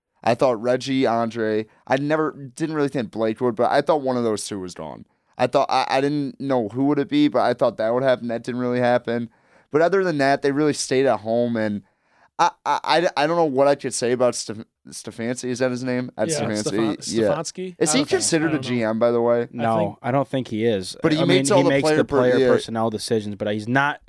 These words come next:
Speaker 3: his title is not general manager.
Speaker 1: Is it ba-, basketball operations?
Speaker 3: Something like that,
Speaker 1: Yeah.
Speaker 3: yeah.
Speaker 2: Yeah.
Speaker 1: But, I mean,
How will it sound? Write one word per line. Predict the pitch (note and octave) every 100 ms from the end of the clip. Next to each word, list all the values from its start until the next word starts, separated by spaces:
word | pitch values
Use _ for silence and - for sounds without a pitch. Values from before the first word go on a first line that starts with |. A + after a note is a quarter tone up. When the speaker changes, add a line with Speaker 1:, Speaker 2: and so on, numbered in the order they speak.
| _ _ _ -
Speaker 3:
his | A#2+ -
title | G3+ A3 F3
is | C3
not | B2+ B2+ A#2 -
general | A#2+ A#2 G#2+
manager. | G#2 C#3+
Speaker 1:
Is | D#3+ -
it |
ba-, | D3 -
basketball | C3+ C3 C#3+ B2+
operations? | B2 A#2 A2 A2+ B2
Speaker 3:
Something | C#3+ B2 A2+
like | G2+ G2+
that, | G2 F#2+
Speaker 1:
Yeah. | -
Speaker 3:
yeah. |
Speaker 2:
Yeah. | C3+ B2+ - _ -
Speaker 1:
But, | F#3+ F#3 F#3+ D#3
I | G3
mean, | G3 F#3